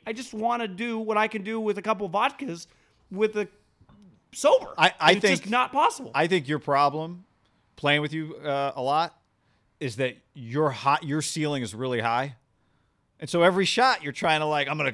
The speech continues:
Speaker 2: I'm gonna cut it against the wind, let it drop, and then it'll catch that hill, it'll roll back."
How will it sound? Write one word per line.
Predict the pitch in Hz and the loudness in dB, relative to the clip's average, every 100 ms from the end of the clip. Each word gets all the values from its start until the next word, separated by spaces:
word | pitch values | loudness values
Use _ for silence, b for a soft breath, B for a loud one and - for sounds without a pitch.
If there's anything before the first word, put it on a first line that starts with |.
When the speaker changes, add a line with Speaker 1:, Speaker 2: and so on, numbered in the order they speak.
| - | -4
Speaker 2:
I'm | 147 | -6
gonna | 135 120 | -6 -2
cut | - 190 | 2 4
it | 175 | 2
against | 151 175 - | -2 -2 -2
the | 165 | -4
wind, | 170 165 160 | 0 0 0
let | 156 147 | 0 -2
it | 123 | -2
drop, | 107 156 170 170 - | -4 2 4 4 0
and | 143 | -8
then | 139 | -6
it'll | 127 | -6
catch | - 180 - | -2 -2 0
that | 175 151 | -2 2
hill, | 165 170 156 | 4 4 2
it'll | 135 | 0
roll | 147 170 160 | 2 4 4
back." | 156 156 165 | 2 2 0